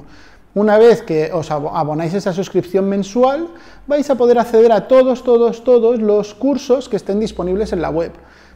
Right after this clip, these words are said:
Sabéis que os vamos a meter dos nuevas clases cada semana, con lo cual el contenido de, de los cursos, el contenido de la página web va a ir actualizándose periódicamente y continuamente vais a tener nuevo material para consultar y para ir aprendiendo a mejorar vuestras fotos.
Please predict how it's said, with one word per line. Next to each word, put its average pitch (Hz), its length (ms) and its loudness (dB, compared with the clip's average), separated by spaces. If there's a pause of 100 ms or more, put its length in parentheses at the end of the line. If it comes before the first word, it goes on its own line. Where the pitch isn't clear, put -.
(160)
Sabéis 170 520 2
que 165 120 -4
os 147 60 -4
vamos 165 280 -4
a 180 40 -4
meter 175 400 0
dos 208 300 2
nuevas 214 380 -2
clases 214 320 -4
cada 202 220 0
semana, 160 580 -4 (320)
con 240 120 2
lo 247 140 4
cual 190 240 4
el 202 120 4
contenido 180 540 2
de, 185 380 2
de 165 100 0
los 151 200 -4
cursos, 214 360 -2
el 147 120 -4
contenido 156 460 -2
de 208 100 2
la 202 120 0
página 190 300 -4
web 220 300 4 (460)
va 185 60 4
a 214 40 6
ir 220 100 6
actualizándose 185 800 0
periódicamente 190 880 -2
y 202 120 -4
continuamente 170 640 -2
vais 185 160 0
a 175 60 -4
tener 160 220 -4
nuevo 175 360 0
material 156 420 -4
para 185 180 -10
consultar 151 640 -2 (240)
y 170 80 -4
para 156 200 0
ir 175 100 4
aprendiendo 170 480 0
a - 20 -2
mejorar 151 340 -6
vuestras 156 320 -8
fotos. - 420 -10